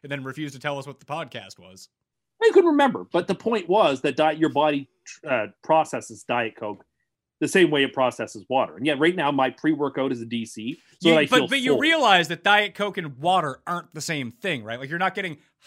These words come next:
Speaker 1: hydrated when you drink Diet Coke.
Speaker 2: Well, that's not what, I, as I understood the term processes it,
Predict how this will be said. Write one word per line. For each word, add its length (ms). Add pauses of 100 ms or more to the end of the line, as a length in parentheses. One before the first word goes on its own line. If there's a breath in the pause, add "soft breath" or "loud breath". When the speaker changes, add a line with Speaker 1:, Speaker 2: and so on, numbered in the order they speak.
Speaker 1:
hydrated 800
when 180
you 120
drink 260
Diet 340
Coke. 340 (680)
Speaker 2:
Well, 140
that's 220
not 280
what, 220
I, 260
as 100
I 200
understood 580
the 100
term 400
processes 720
it, 140